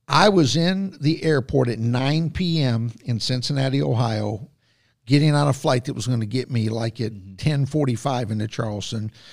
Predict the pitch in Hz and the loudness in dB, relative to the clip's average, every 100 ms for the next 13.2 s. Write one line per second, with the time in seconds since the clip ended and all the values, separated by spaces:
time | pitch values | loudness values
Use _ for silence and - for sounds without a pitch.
0 | - - 147 139 160 196 190 160 143 131 | -18 2 6 8 8 8 6 4 4 4
1 | - 165 - 127 143 123 - 123 123 120 | 4 0 0 0 0 2 4 4 4 4
2 | 135 147 143 147 147 - _ _ 139 131 | 4 4 4 4 2 -2 _ _ 0 2
3 | 127 - _ _ - 160 131 127 - 131 | 0 -6 _ _ 0 2 4 2 2 2
4 | 131 131 139 139 170 160 151 180 151 131 | 4 4 2 0 0 2 2 2 2 0
5 | 127 123 117 120 135 123 110 107 104 104 | 0 0 0 0 2 0 -2 -4 -8 -8
6 | 110 113 113 123 - - 123 - 135 - | -6 -6 -6 -6 -8 -10 -12 -12 -16 -18
7 | _ - - - - - _ 139 143 139 | _ -20 -18 -20 -20 -20 _ 6 6 6
8 | 127 135 - 175 - 196 196 156 147 165 | 4 2 2 2 4 2 2 2 2 2
9 | 151 147 139 127 139 120 123 - 127 - | 4 4 2 2 2 2 -2 0 0 0
10 | 113 110 127 - 143 135 139 127 127 127 | -4 -4 -4 -2 0 4 4 4 2 0
11 | - 135 131 117 131 123 127 123 127 120 | 2 0 0 2 2 2 2 4 4 4
12 | 127 117 123 135 120 104 107 117 - - | 4 4 4 4 4 4 2 2 -2 -10
13 | 90 117 | -8 -6